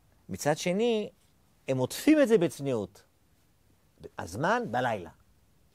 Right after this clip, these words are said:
הם צנועים, הם צנועים, ככה זה. וזה תמיד אנחנו נמצא את זה, במקומות שאנחנו נראה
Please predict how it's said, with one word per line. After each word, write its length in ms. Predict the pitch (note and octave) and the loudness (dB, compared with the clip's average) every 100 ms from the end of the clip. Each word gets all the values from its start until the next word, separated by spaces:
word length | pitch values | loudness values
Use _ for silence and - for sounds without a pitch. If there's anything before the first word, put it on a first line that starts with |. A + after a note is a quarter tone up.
| _ _ | _ _
הם 160 | - F#2 - | -20 -20 -18
צנועים, 520 | - F2+ D3+ D#3 F#2 | -12 -6 -4 -4 -8
הם 120 | E2 | -12
צנועים, 480 | - A2 C3 A#2 F#2 - | -12 -8 -8 -8 -12 -10
ככה 200 | D#3+ F3+ | -8 -4
זה. 200 | E3+ E3 - _ _ _ _ _ _ - | -4 -6 -8 _ _ _ _ _ _ -8
וזה 140 | D#3 | -8
תמיד 380 | F3+ F#3+ G3 A3 | -2 0 2 2
אנחנו 340 | G3 E3+ D3+ | 2 0 -4
נמצא 520 | C#3 C#3 B2+ - C3+ A2 | -6 -6 -6 -6 -4 -4
את 60 | |
זה, 180 | E2+ E2+ - - | -4 -10 -12 -10
במקומות 580 | A2 A#2+ - C#3+ G#3 | -10 -8 -8 -6 -6
שאנחנו 360 | - F3 D3 C#3+ | -6 -8 -8 -8
נראה 460 | C#3+ D#3+ E3+ D#3+ | -8 -4 -4 -4